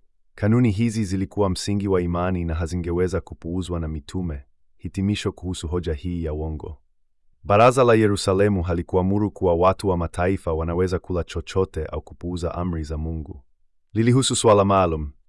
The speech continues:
jinsi watu wa mataifa wangepata fursa ya kushiriki katika makutaniko ya kimesia bila kulazimika kufuata kila kipengele cha Torati mara moja. Masharti manne yalikuwa hatua za kiutendaji za kuhakikisha amani na mshikamano kati ya waumini wa Kiyahudi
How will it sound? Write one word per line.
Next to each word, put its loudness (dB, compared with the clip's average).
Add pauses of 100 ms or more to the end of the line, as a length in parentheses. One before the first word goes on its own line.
jinsi 0
watu 4
wa 4
mataifa 0
wangepata -2
fursa -4
ya -2
kushiriki -8
katika -6
makutaniko -6
ya -2
kimesia -6
bila -6
kulazimika -6
kufuata -4
kila -8
kipengele -4
cha -10
Torati -6
mara -8
moja. -8 (440)
Masharti 2
manne 4
yalikuwa 0
hatua 0
za -4
kiutendaji -2
za -4
kuhakikisha -8
amani -2
na -4
mshikamano -4
kati -6
ya -2
waumini -2
wa -6
Kiyahudi -8